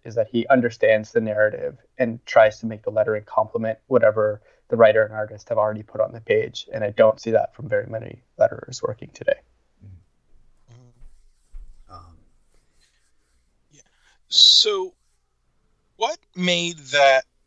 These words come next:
Speaker 3: end of the nineteenth century era the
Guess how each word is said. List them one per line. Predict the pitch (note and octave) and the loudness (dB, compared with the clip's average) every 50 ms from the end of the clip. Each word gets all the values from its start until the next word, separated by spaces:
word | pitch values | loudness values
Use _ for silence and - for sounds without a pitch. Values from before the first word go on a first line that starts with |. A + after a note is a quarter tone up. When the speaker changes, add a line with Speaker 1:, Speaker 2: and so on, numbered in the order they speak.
| _ _ _ _ _ _ _ - | _ _ _ _ _ _ _ -6
Speaker 3:
end | D#3 D#3 D#3 D#3 E3 E3 E3 | -4 -2 0 2 2 2 2
of | E3+ D3+ | 0 0
the | C#3+ D3+ | 0 2
nineteenth | D3 C#3+ D3 D3 C#3+ - D3+ C#3+ C#3 - | 2 2 0 0 -2 -4 -8 -6 -4 -2
century | - - - C#3+ C#3+ - - - D#3 C#3+ C3+ C3 C3 B2+ B2+ A#2+ _ _ _ _ _ _ _ _ _ _ _ _ - | 0 0 -2 -4 -6 -8 -8 -10 -10 -10 -8 -8 -8 -8 -10 -14 _ _ _ _ _ _ _ _ _ _ _ _ 0
era | D3+ D3+ D3+ C#3+ C#3 C3 B2+ B2 A#2+ - _ _ _ _ _ _ _ _ _ _ _ _ _ | 0 2 4 4 4 4 2 2 0 -4 _ _ _ _ _ _ _ _ _ _ _ _ _
the | D#3 C#3 C#3+ C#3+ | -8 -6 -6 -6